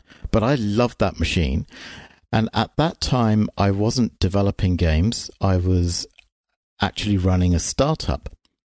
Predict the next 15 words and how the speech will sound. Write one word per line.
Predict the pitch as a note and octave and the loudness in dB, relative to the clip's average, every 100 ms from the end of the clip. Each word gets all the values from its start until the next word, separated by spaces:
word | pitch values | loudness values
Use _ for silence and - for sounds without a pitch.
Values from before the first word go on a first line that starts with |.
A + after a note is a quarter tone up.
| - | -4
which | A#2+ B2+ | -2 -2
failed | - B2 G2+ - | 0 0 0 0
miserably, | F#2+ F2+ D2+ D2 C#2+ - | 0 0 -2 -4 -6 -6
crashed | - F#2 - | -2 -2 -2
and | F2+ | -2
burned, | E2 E2 D2+ - | 0 0 -2 -4
but | - F2+ | -2 0
I | |
learned | G2+ G#2 G2+ | 2 2 2
a | |
lot | G2+ G2 | 2 2
of | |
lessons | F#2+ F2+ G2 F2 | 2 0 -2 -2
from | - E2 | -2 -2
that. | D#2+ E2 | -2 -4